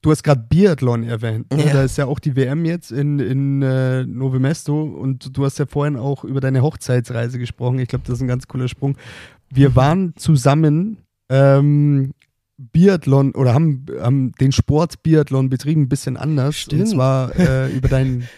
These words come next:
Speaker 2: <laughs>
Speaker 1: ja, ja, <laughs> kannst dich noch dran erinnern.
Speaker 2: Ja, aber Sommerbiathlon.
Speaker 1: Äh, dein
Speaker 2: Aber
Speaker 1: Junge-
Speaker 2: gut, ja, klar.
Speaker 1: Ja, genau. In dein, dein Junggesellenabschied. Äh,
Speaker 2: Oh.
Speaker 1: du hast ja gesagt, du hast geheiratet und Robert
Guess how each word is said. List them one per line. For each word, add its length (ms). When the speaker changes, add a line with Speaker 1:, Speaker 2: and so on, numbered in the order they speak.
Speaker 2:
<laughs> 180
Speaker 1:
ja, 240
ja, 340
<laughs> 320
kannst 180
dich 80
noch 140
dran 220
erinnern. 360
Speaker 2:
Ja, 200
aber 200
Sommerbiathlon. 880
Speaker 1:
Äh, 60
dein 160
Speaker 2:
Aber 100
Speaker 1:
Junge- 200
Speaker 2:
gut, 80
ja, 180
klar. 360
Speaker 1:
Ja, 340
genau. 480
In 340
dein, 460
dein 300
Junggesellenabschied. 960
Äh, 220
Speaker 2:
Oh. 80
Speaker 1:
du 60
hast 140
ja 60
gesagt, 240
du 60
hast 120
geheiratet 680
und 600
Robert 560